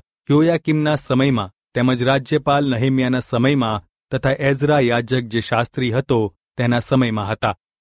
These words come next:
યરૂશાલેમના કોટની પ્રતિષ્ઠાને પ્રસંગે લોકોએ લેવીઓને તેઓની સર્વ જગ્યાઓમાંથી શોધી કાઢ્યા કે તેઓને ઈશ્વરની આભાર સ્તુતિના ગાયનો ગાવા, ઝાંજો, સિતાર અને વીણાઓ વગાડતા ઉત્સાહથી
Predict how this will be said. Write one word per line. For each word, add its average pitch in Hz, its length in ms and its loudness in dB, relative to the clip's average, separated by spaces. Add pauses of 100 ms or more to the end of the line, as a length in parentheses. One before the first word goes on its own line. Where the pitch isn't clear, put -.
(520)
યરૂશાલેમના 165 800 2
કોટની 139 480 0
પ્રતિષ્ઠાને 127 680 -2
પ્રસંગે 123 500 0 (420)
લોકોએ 160 460 2
લેવીઓને 123 560 2 (120)
તેઓની 131 320 2
સર્વ 147 380 0
જગ્યાઓમાંથી 120 760 0
શોધી 113 320 -2
કાઢ્યા 110 400 0 (500)
કે 139 100 2
તેઓને 165 380 2
ઈશ્વરની 160 420 0
આભાર 127 340 2
સ્તુતિના 123 500 -2
ગાયનો 107 400 0
ગાવા, 110 400 0 (400)
ઝાંજો, 120 460 2 (320)
સિતાર 127 500 -2 (200)
અને 135 220 0
વીણાઓ 151 400 2
વગાડતા 117 640 -2
ઉત્સાહથી 123 640 -4